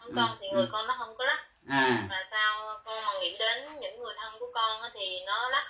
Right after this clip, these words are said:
Speaker 1: rất là nhiều.
Speaker 2: Con có nên, à, những cái thác nước chưa? Người ta có cái, cái đồ chặn nước này đó, để thủy điện á.
Speaker 1: Dạ.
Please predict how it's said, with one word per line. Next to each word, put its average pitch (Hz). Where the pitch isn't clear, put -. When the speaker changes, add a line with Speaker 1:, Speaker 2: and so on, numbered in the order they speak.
Speaker 1:
rất 294
là 302
nhiều. 294
Speaker 2:
Con 180
có 208
nên, 180
à, 170
những 160
cái 190
thác 233
nước 220
chưa? 165
Người 147
ta 160
có 185
cái, 185
cái 175
đồ 131
chặn -
nước 170
này -
đó, 165
để 139
thủy 131
điện 160
á. 190
Speaker 1:
Dạ. 175